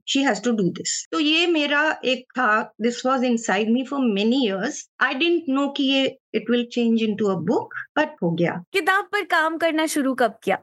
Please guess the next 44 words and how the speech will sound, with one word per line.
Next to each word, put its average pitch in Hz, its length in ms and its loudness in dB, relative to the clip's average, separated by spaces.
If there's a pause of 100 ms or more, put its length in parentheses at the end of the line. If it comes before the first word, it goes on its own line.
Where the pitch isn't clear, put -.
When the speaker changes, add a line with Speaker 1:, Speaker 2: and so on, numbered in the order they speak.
Speaker 1:
किताब 302 460 -2
पर 359 140 2
एक्चुअल 320 560 -2
काम, 311 360 0
कुछ 381 360 -4
नोट्स 302 440 0
तो 330 380 -2 (100)
मैंने 277 220 2
लिखे 269 360 -2
थे 285 260 0
back 226 340 -2
in 262 220 2
India। 233 320 2 (120)
नाइंटी 247 440 0
नाइन 285 340 0
में 285 100 0
हम 269 240 2
यहाँ 240 280 2
जब 240 180 -2
मूव 226 340 0 (120)
किए, 247 240 0 (100)
you 320 120 2
know, 311 120 2
we 277 80 0
didn't 269 280 2
have 254 120 0 (100)
computers 226 600 0
back 180 260 -2
then 220 160 2 (360)
घर 196 180 2 (100)
पे। 226 80 2 (240)
तो - 80 -4
यहाँ 240 400 0
पे 254 320 0 (220)
I 214 40 2
did 214 200 2 (140)
started 226 440 0
doing 233 240 2
my 214 100 -2
research, 285 720 0
कुछ - 260 -4
कुछ 277 200 -4
नोट्स 277 380 0
बनाए, 262 480 2